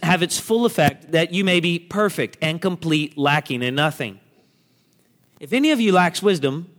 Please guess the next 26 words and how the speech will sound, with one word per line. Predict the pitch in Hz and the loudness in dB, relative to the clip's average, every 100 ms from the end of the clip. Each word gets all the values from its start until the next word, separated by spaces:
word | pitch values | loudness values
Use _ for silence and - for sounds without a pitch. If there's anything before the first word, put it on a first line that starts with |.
| _ _ _ _ _ | _ _ _ _ _
let | 151 180 | 0 2
him | 196 | 2
ask | 185 185 | 0 -2
God, | 202 180 151 | 0 2 0
who | |
gives | 139 143 120 | -2 -4 -6
generously | - 180 190 165 - 147 | -10 -8 -6 -6 -4 -4
to | 151 | -2
all | 143 156 | 0 0
without | 147 160 151 | 0 -2 -2
reproach, | 143 147 147 131 - - _ | -2 -2 -2 -4 -14 -20 _
and | 180 196 | 2 4
it | 214 | 4
will | 202 202 | 4 4
be | 226 | 4
given | 226 233 208 | 4 2 2
him. | 190 143 101 _ _ _ _ _ - | 0 -2 -8 _ _ _ _ _ -8
But | - 185 | 0 4
let | 208 | 4
him | 220 220 | 4 2
ask | 185 190 190 - | 2 2 0 -2
in | 180 | -4
faith | 160 190 160 139 143 | 0 0 0 -2 -4
with | 139 139 | -4 -4
no | 139 156 175 | -8 -4 -2
doubting. | 165 151 135 92 | 0 -2 -4 -10